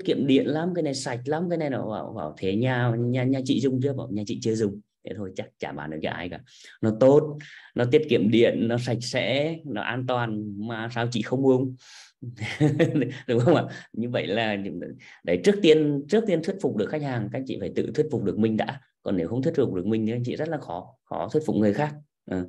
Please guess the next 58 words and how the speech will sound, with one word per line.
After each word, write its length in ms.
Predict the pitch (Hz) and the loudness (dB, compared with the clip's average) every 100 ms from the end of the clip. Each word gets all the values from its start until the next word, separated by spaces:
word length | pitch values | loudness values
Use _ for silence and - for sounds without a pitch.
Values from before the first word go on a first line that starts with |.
| - - - | -10 -20 -8
riêng 340 | 101 135 175 | 2 4 4
cái 160 | 175 90 | 2 2
bếp 160 | 147 147 | 0 0
ga 220 | 131 131 | -2 -2
này 200 | 131 120 | -2 -2
mà 360 | 113 113 69 - 127 | -2 -4 -8 -4 0
bếp 100 | - | 2
điện, 160 | - - - | 0 -8 -4
ví 120 | 98 | 0
dụ 120 | 107 123 | 2 2
như 240 | 131 131 | 2 0
tôi 100 | 127 | -2
bảo 220 | 131 87 - _ _ _ _ _ _ _ _ | -4 -8 -12 _ _ _ _ _ _ _ _
cái 100 | 110 | -6
máy 160 | 104 87 | -4 -4
sấy 220 | 87 87 85 | -2 -4 -2
quần 100 | 101 | -4
áo 160 | 80 | -4
chẳng 120 | 82 85 | -6 -6
hạn, 260 | 87 90 | -4 -2
nó 120 | 104 | -2
ba 220 | 113 104 98 | 0 0 0
mươi, 240 | 113 110 117 | 0 0 -2
ba 180 | 98 | -4
mươi 120 | 95 104 | -4 -4
hai 160 | 98 95 | -6 -2
triệu, 180 | 107 - - - - - _ | -2 -2 -12 -20 -20 -20 _
thì 160 | 117 | 0
đôi 220 | 104 113 123 | 2 2 4
khi 160 | 123 127 | 2 2
các 60 | |
anh 60 | 123 | -2
chị 140 | 120 87 | -4 -4
bán 360 | 73 90 131 127 _ | -4 -4 -6 -10 _
là 140 | 101 92 | -6 -4
các 80 | 104 | -4
anh 100 | 120 | -2
chị, 420 | 113 - - - - | -4 -4 -6 -8 -6
ờ, 60 | 67 | -4
bán 280 | 95 73 82 | -4 -6 -8
cho 120 | 101 | -10
cái 160 | 101 98 | -6 -2
người 220 | 101 98 | 2 2
đó 240 | 82 78 | 0 -2
và 100 | 82 | -4
anh 100 | 92 101 | -4 -4
chị 120 | - | -6
không, 340 | - 107 110 107 - - | -4 -2 -2 -6 -16 -10
không 140 | - 135 | -4 0
phải 120 | 101 | 0
mua. 440 | 90 120 151 151 - - | 2 4 4 2 -8 -2
Bởi 160 | 95 | 0
vì 100 | 85 | 0
sao? 180 | 98 123 | 0 4
Bởi 140 | 117 | 4
vì 220 | 98 107 107 | 4 2 2
anh, 320 | 110 110 104 | -2 0 2
người, 340 | 123 123 117 | 2 2 2